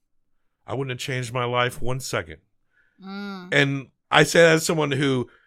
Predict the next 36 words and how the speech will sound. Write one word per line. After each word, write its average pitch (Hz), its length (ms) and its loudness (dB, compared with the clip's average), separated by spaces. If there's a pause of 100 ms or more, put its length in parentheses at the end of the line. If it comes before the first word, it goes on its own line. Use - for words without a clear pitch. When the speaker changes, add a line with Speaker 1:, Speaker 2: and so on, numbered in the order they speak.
(140)
Speaker 1:
is 143 200 2
older 151 380 6
now 143 320 8
and 123 400 -2 (200)
made 139 320 4
it 143 120 4
a 123 60 2
point 113 300 -2
to 101 100 -6
be 95 160 -6
safe, 92 500 -4 (280)
was 113 180 -4
very 170 340 6
safe, 95 580 -4 (360)
but 165 120 4
I'm 165 240 8
not, 165 480 -2
but 139 120 0
I'm 160 120 0
not 180 140 -2
gonna 160 160 -4
sit 156 220 -4
here 156 220 -2
and 127 100 -4
pretend 127 580 -2 (320)
like 127 180 2
I 139 140 8
was, 135 320 0 (320)
even 165 340 0
then, 160 280 2
doing 131 260 2
everything 131 440 4
in 120 80 -2
the 107 100 -2
safest, 127 680 -2
wisest 110 920 2